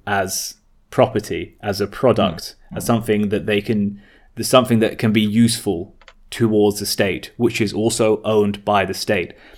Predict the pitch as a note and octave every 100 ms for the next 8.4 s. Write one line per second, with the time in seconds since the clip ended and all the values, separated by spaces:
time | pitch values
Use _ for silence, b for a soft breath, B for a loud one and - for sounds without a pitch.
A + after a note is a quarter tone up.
0 | b G#2+ A#2+ G#2 - A#2 B2 A#2+ A#2+ A2+
1 | A2+ G2 G2+ G#2 G2+ G2 F#2 G#2 G#2 -
2 | G2+ G2+ - - D2 - _ _ _ _
3 | - G#2+ G#2 G#2 A2 G#2 G2+ - A#2+ A2
4 | - G#2+ A#2+ - - A#2+ B2 - A#2 A2+
5 | G#2 G#2 G#2 G2 G2+ b b A#2 A#2+ A#2
6 | - A#2+ G#2+ - C3 A#2 A2 G#2+ A2+ A2
7 | G#2 - B B B - A2 A2 A2+ A#2+
8 | A#2 A2+ G#2+